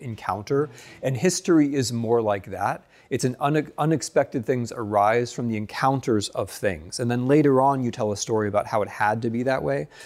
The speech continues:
But at the time, it's all very messy and confusing and involves some kind of transformation. Okay, check out this segue. Um, so, uh, Ovid's Metamorphoses were probably the major influence or a major influence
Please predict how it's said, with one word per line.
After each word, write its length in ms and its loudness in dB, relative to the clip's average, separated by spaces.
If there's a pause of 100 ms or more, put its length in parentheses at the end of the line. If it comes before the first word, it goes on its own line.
(100)
But 220 2
at 160 0
the 80 -2
time, 560 0 (200)
it's 140 -6
all 260 4
very 320 2
messy 580 -2
and 140 -6
confusing 640 -4
and 100 -6
involves 360 0
some 160 -4
kind 280 -6
of 200 -6 (340)
transformation. 880 -2 (260)
Okay, 260 0
check 300 -2
out 180 2
this 180 -4
segue. 380 -4 (400)
Um, 300 0 (160)
so, 440 2
uh, 320 0
Ovid's 460 2
Metamorphoses 1000 -2
were 260 0
probably 600 -2
the 100 -6
major 440 -4
influence 480 -8
or 100 -6
a 140 -4
major 320 -8
influence 440 -8